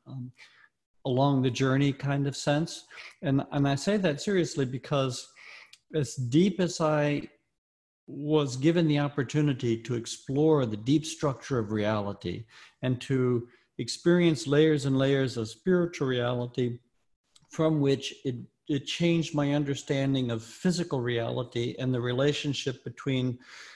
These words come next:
the insemination and manifestation and the emergent quality of physical reality within the context of the mother universe, the spiritual universe.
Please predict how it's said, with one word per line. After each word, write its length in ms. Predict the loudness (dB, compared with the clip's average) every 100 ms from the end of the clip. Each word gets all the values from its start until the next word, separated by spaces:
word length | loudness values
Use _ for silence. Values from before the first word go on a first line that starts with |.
| _ -8
the 400 | -2 0 -2 0
insemination 920 | 0 2 2 2 2 2 2 0 -2
and 140 | 0
manifestation 880 | 0 0 -2 -2 -4 -2 -2 -2 -4
and 120 | -4 -2
the 100 | 0
emergent 520 | 2 2 2 -2 -4
quality 480 | -2 0 0 -2 -6
of 100 | 0
physical 380 | -2 -2 -4
reality 520 | -2 2 2 2 -2 -4
within 280 | -2 0
the 80 | -2
context 640 | -2 0 0 0 -4 -6 -6
of 80 |
the 80 | -2
mother 240 | 0 2 2
universe, 640 | 0 0 0 0 -2 -6
the 80 | -12
spiritual 480 | -6 -6 -6 -8
universe. 440 | -6 -4 -4 -6